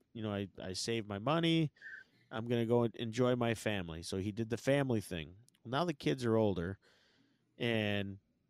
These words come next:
you know, Montreal approaches him. "Hey, you know, I know you put everything aside. How about, how's, how's the timing? Can we talk?"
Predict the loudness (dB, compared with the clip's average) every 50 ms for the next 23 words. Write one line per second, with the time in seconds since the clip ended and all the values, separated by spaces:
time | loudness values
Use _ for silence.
0 | _ _ -6 -4 -2 -2 0 0 0 0 0 0 0 0 2 4 4 4 2 4
1 | 4 4 4 4 4 0 -4 -4 -4 -6 -6 -6 -4 0 0 2 0 0 -2 -6
2 | -12 -20 _ _ _ _ _ _ _ _ _ _ _ _ _ _ _ -10 -8 -6
3 | -4 -2 -2 -2 -2 -4 -2 -2 0 0 2 0 0 0 2 2 2 2 0 0
4 | -2 -4 -4 -4 -4 -4 -4 -4 -4 -2 -4 -4 -4 -8 _ _ _ _ -16 -10
5 | -8 -4 0 2 2 2 2 -2 -6 -4 -4 -4 -4 -6 -12 -16 -14 -6 0 2
6 | 4 4 2 0 -6 -4 0 0 2 2 2 0 -2 -6 -10 -14 -20 _ _ _
7 | _ _ _ _ _ _ _ _ _ _ _ _ _ _ _ _ _ -6 -4 0
8 | 2 0 2 6 6 6 6 4 2 -4 -12